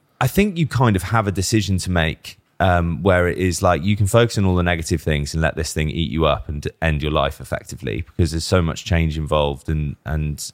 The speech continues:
it's hard to deal with. Or you can stop waiting for the knight in shining armor or someone to come and save you or for some magical thing to happen so it all gets taken back and just take control of it yourself and try and make the most of that situation, 'cause that's all you can do is make the most of a situation.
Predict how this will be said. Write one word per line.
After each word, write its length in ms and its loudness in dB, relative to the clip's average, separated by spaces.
it's 200 -2
hard 240 4
to 80 -18
deal 280 2
with. 280 -4
Or 440 4
you 240 0
can 400 0
stop 300 0
waiting 340 0
for 80 -6
the 80 0
knight 180 2
in 60 -4
shining 280 0
armor 240 0
or 60 -2
someone 220 0
to 40 -14
come 140 0
and 80 -2
save 260 2
you 160 0
or 180 -2
for 120 2
some 280 0
magical 360 -2
thing 200 -2
to 100 -6
happen 320 -6
so 160 -4
it 140 -8
all 220 0
gets 260 -6
taken 260 0
back 320 -2
and 140 -2
just 260 0
take 180 2
control 300 2
of 100 -2
it 100 -2
yourself 480 2
and 520 0
try 280 2
and 140 0
make 240 0
the 80 0
most 480 2
of 160 -2
that 200 0
situation, 640 0
'cause 120 -4
that's 140 2
all 140 6
you 80 4
can 140 0
do 160 4
is 120 -2
make 260 0
the 60 -8
most 320 -2
of 60 -8
a 60 -8
situation. 720 -2